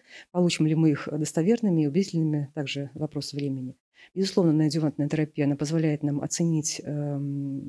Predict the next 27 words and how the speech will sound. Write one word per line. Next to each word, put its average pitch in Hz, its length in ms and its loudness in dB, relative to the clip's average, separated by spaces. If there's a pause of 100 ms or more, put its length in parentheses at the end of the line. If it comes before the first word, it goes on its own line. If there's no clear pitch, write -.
(180)
биомаркеры, 208 760 0
исследовать, 143 520 -6
э, 143 140 -4
новые 208 300 2
лекарственные 175 400 -2
препараты 160 580 -2
и, 247 320 0
э, 151 220 -2
выбирать 151 500 -2
уже 143 240 -4
последующие 147 580 -4
виды 151 200 -6
лечения. 131 500 -6 (420)
И 233 40 -8
вот 220 80 0
этот 160 120 -2
вот 160 120 2
баланс, 170 320 4
который, 143 440 0
э, 143 420 -2
должен 147 260 0
быть 143 120 -6
соблюдён 151 380 -2
между 143 240 -2
эффективностью 147 680 -4
и - 20 -14
токсичностью, 220 720 -2